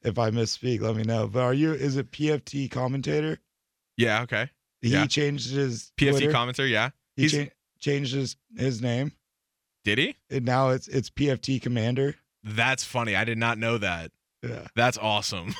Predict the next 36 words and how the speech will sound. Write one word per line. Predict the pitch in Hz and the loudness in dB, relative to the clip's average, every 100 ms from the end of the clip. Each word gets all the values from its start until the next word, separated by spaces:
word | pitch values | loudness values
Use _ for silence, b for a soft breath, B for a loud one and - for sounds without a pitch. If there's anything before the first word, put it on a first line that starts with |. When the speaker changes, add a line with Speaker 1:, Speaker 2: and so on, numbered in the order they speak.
| - | -12
Speaker 2:
<laughs> | - | 2
Speaker 1:
I, | 165 175 175 208 190 | 4 4 6 4 4
I, | |
I | 135 | 4
like, | 185 175 | 8 6
he's, | - 220 202 | 4 0 2
like, | 208 185 | 2 2
the | 170 | 0
one | 143 156 160 | 4 4 4
guy, | 151 147 151 | 4 6 4
he's | 123 165 | 2 0
a | |
Barstool | 156 170 156 107 107 | 2 2 2 0 -2
guy, | 113 | -2
right? | - 110 143 | 0 0 2
Speaker 2:
Yeah, | 147 156 98 | 2 2 2
he's | 139 | 4
Speaker 1:
Yeah, | 175 | 6
Speaker 2:
on | 143 | 8
Part | 143 | 6
of | 185 | 4
My | |
Speaker 1:
he's, | - | 4
Speaker 2:
Take. | 123 131 | 4 4
Speaker 1:
I | |
think | 160 190 180 | 6 4 2
he's, | 170 151 - | -2 -4 -4
he's, | 139 156 143 | -2 0 0
like, | 139 - | -2 -2
the | 131 | -2
one | 131 131 | 0 0
that | 123 117 | 0 -4
I | |
follow | - 113 113 | -4 -2 -2
the | 107 | -2
most. | 113 113 104 - | -4 -6 -8 -14